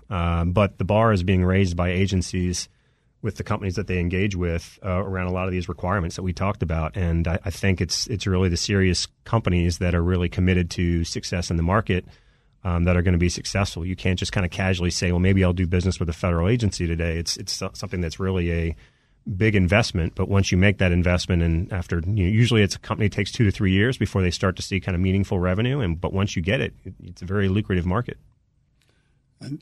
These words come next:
Speaker 2: I agree with Kevin. The market is uptrending. We have, uh, moved away from lowest price, technically acceptable bidder wins.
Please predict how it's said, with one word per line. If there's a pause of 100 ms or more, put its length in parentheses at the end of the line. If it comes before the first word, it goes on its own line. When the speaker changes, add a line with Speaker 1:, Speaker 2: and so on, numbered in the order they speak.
Speaker 2:
I
agree
with
Kevin.
The
market
is
uptrending.
We
have,
uh,
moved
away
from
lowest
price,
technically
acceptable
bidder
wins.